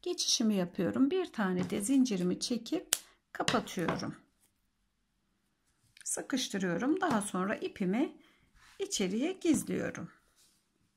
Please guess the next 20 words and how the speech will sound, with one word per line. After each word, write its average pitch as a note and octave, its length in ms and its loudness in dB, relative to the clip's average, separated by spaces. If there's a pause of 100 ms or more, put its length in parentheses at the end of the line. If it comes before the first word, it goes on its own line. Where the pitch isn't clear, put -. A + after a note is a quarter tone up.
(1120)
Şu - 180 -14
şekilde - 600 -4
bakınız A3 480 0
ipimizi - 440 -2
oradan A3 460 2
koparttık. A3+ 600 -4
Burası D4 380 2
süveterimizin - 920 0 (460)
ya F4+ 120 4
da B3 160 6
bluzumuzu G#3+ 640 2
nasıl C4 280 4
değerlendirmek G3+ 760 2
isterseniz G3 680 -2
bluz G#3+ 280 2
olarak C4 420 2
da C4 120 0
kullanılabilir. B3 760 2
Yazlık G#3+ 480 0
bluz. D4 320 -6